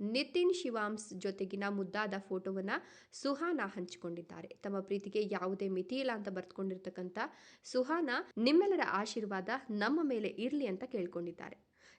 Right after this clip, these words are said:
ಸಾಮಾಜಿಕ ಜಾಲತಾಣದಲ್ಲಿ ಸುಹಾನಾ ಸೈಯದ್ ಮತ್ತು ನಿತಿನ್ ಶಿವಾಂಸ್ ಜೋಡಿಗೆ ಶುಭಾಶಯಗಳ ಮಹಾಪೂರವೇ ಹರಿದು ಬರ್ತಾ ಇದ್ದು, ಅಭಿಮಾನಿಗಳು ಸುಹಾನಾ ಹೃದಯ ಕದ್ದ ಚೆಲುವ ಯಾರು ಅಂತ Google ಸರ್ಚ್ ಮಾಡ್ತಿದ್ದಾರೆ.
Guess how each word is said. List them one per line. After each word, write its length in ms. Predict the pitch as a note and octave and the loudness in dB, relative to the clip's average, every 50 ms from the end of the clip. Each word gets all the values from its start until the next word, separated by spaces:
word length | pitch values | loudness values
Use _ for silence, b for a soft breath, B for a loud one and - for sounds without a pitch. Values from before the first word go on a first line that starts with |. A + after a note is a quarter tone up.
| B - | B -4
ಸಾಮಾಜಿಕ 400 | - F#3+ F#3+ G3 G3 G3 G3+ - G3+ | 0 2 2 2 0 0 -2 -4 -4
ಜಾಲತಾಣದಲ್ಲಿ 760 | G3 G3+ G3+ G3 G3+ G3+ G3+ G3 G3 G3 F#3+ G3+ G3+ G#3+ G#3+ | -2 0 0 -2 -2 -2 -2 -2 -2 -2 0 0 0 0 0
ಸುಹಾನಾ 380 | - A3 G#3 G#3+ G3+ F#3+ G3 | -2 -4 -2 0 0 -2 -2
ಸೈಯದ್ 300 | G3 - G3 F#3+ F#3+ F#3+ | -2 -2 0 0 0 0
ಮತ್ತು 300 | G3 F#3 F#3 - A#3+ C4 | 0 -2 -2 -2 -2 0
ನಿತಿನ್ 380 | B3 G#3+ G3+ G3+ G3+ A3+ A3 A3 | 0 0 -2 -2 -2 -4 -4 -4
ಶಿವಾಂಸ್ 500 | - - G#3 G3+ G3 G3 G3+ G3 - - | -4 -4 -2 -2 -2 -2 -2 -4 -4 -2
ಜೋಡಿಗೆ 420 | - G3+ F#3+ F#3+ F#3 F#3+ G3 G#3+ | 0 0 0 0 0 0 -2 -2
ಶುಭಾಶಯಗಳ 680 | G#3 - G3 - - - F#3+ F#3+ F#3+ - G#3+ G3 F#3+ F#3+ F#3+ F#3+ F3+ - - - F#3 | -2 -4 -6 -8 -6 -4 -4 -4 -2 -2 -4 -2 -2 -2 -2 -4 -6 -8 -12 -8 -4
ಮಹಾಪೂರವೇ 720 | G3 G3 F#3+ - F#3+ F#3 - - B3 C4+ D4 D4 C4 A#3+ | -2 -2 -2 -2 -4 -8 -6 -2 0 0 0 2 2 0
ಹರಿದು 300 | G#3+ G3 F3+ F#3 E3+ F#3 | 0 0 -2 -4 -4 -4
ಬರ್ತಾ 320 | F3 F#3 F#3 F#3 - F#3 F3+ | -4 -4 -6 -6 -6 -8 -6
ಇದ್ದು, 260 | F3 F3 G#3 B3+ F4 G#4+ B B B B B B B B | -6 -4 -2 -2 -2 -2 B B B B B B B B
ಅಭಿಮಾನಿಗಳು 720 | G3 G3+ G3+ A3+ A3 A#3 C4 D#4 E4+ E4 - C4 B3+ B3+ B3 | 4 4 4 2 2 2 4 4 4 2 2 2 0 0 0
ಸುಹಾನಾ 460 | B3+ A#3 A3+ A3+ G#3+ A3 A3 G#3+ G#3+ | -2 -2 -2 0 -2 -2 -2 -4 -4
ಹೃದಯ 360 | G#3 G3+ G3 F#3 G#3+ G#3+ G3+ | -2 -2 -2 0 0 -2 0
ಕದ್ದ 220 | G#3 G3 F3+ F3 F#3 | 0 -2 -2 -2 -2
ಚೆಲುವ 300 | F#3+ - G3 G3 F#3+ G3 F#3+ | -4 -2 -2 0 0 2 0
ಯಾರು 420 | F#3+ F3+ F#3 F#3 G3 A3+ B3 A#3 | 0 0 0 0 0 0 0 0
ಅಂತ 200 | G3+ F#3 F#3 - G3 G3 | 0 -2 -4 -4 -4 -2
Google 340 | F#3+ G3 G3+ F#3+ G3 F#3+ F3 | -2 -2 -2 -2 0 -2 -2
ಸರ್ಚ್ 360 | - F#3 F3+ F3+ - - - | -2 -4 -6 -6 -8 -8 -8
ಮಾಡ್ತಿದ್ದಾರೆ. 680 | F#3 F3 F3 E3+ - F#3+ - F3+ E3+ E3+ - _ _ | -8 -8 -8 -10 -12 -12 -10 -12 -12 -12 -14 _ _